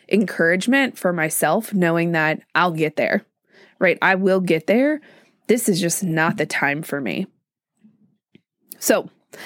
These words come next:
all of that just to share, this is, this is where I'm at in real time, that invitation to you of maybe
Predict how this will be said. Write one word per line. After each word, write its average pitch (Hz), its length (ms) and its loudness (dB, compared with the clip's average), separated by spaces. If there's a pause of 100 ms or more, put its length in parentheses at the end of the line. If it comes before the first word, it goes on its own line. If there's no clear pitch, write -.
(680)
all 277 160 4
of 277 60 2
that 247 180 2
just 262 260 2
to 247 120 4
share, 190 300 2
this 196 200 0
is, 185 220 2
this 214 200 2
is 214 140 2
where 185 200 2
I'm 170 240 0
at 165 400 0
in 185 240 2
real 175 200 2
time, 196 680 0
that 170 260 2
invitation 180 640 0
to - 140 -2
you 170 340 2
of 165 180 -2
maybe 165 540 0